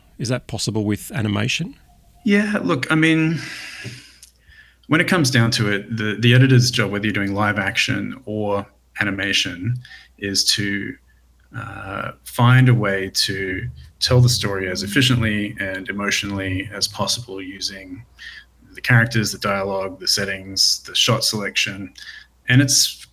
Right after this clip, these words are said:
Speaker 2: it's very similar in animation. Um, Joe's very hands-on and he has a very good, clear vision for what he wants.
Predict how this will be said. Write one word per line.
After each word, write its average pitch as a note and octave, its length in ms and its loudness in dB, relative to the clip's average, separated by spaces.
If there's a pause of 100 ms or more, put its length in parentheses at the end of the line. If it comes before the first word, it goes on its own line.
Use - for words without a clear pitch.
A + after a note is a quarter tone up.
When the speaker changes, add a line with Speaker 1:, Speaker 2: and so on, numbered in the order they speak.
(280)
Speaker 2:
it's A#2+ 280 2
very F#3+ 180 4
similar D#3 380 6
in G2+ 80 2
animation. G2+ 640 0
Um, A2+ 440 2
Joe's C3 260 6
very A#2+ 200 6
hands-on G#2 720 0
and A2 100 4
he G#2 60 0
has G#2 180 0
a G2 40 -6
very G2+ 240 -4
good, - 160 -14
clear G2+ 240 -2
vision G#2 340 2
for B2 140 2
what G2+ 160 -6
he G#2+ 120 -6
wants. - 640 -2